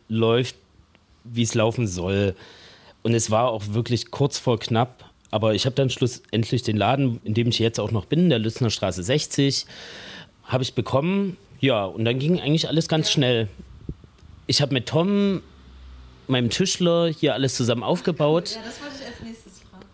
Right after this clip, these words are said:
Speaker 1: Das, das war, ähm, ja, göttliche Fügung, würde ich sagen, dass ich ausgerechnet ihn kennengelernt habe. Er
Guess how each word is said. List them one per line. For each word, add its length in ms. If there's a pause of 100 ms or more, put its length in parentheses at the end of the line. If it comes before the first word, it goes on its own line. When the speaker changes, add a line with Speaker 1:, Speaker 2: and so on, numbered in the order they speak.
(420)
Speaker 1:
Das, 500
das 260
war, 600
ähm, 500
ja, 400 (160)
göttliche 400
Fügung, 460
würde 140
ich 80
sagen, 260
dass 140
ich 140 (200)
ausgerechnet 560
ihn 220
kennengelernt 600
habe. 200 (560)
Er 240